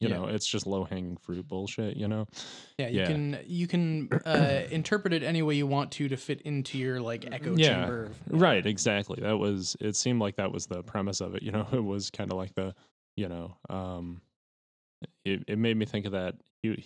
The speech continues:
Speaker 1: that Hugh Laurie sketch or whatever where he, uh, he plays, like, a folk singer and he sings about a bunch of, like, vague issues and then he's like, you know, "We got the solution. It's plain and true. All we gotta do is,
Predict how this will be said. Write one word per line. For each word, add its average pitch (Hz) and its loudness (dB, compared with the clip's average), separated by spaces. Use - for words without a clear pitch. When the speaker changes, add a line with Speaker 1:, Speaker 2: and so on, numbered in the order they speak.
Speaker 1:
that 95 -2
Hugh 104 -2
Laurie 92 -2
sketch - -6
or 90 -4
whatever 87 -8
where 87 -10
he, 87 -6
uh, 87 -8
he 92 -4
plays, 90 -4
like, 92 -6
a 90 -10
folk 92 -6
singer 98 -4
and 95 -4
he 92 -8
sings 92 -4
about 92 -8
a 104 -8
bunch 98 -4
of, 95 -4
like, 95 -6
vague 92 -6
issues 95 -2
and 92 -6
then 92 -4
he's 92 -8
like, 92 -8
you 92 -6
know, 92 -6
"We 92 -8
got 95 -8
the - -12
solution. 92 -6
It's - -10
plain 98 0
and 87 -4
true. 95 -2
All 104 2
we 104 0
gotta 104 0
do 110 2
is, 107 2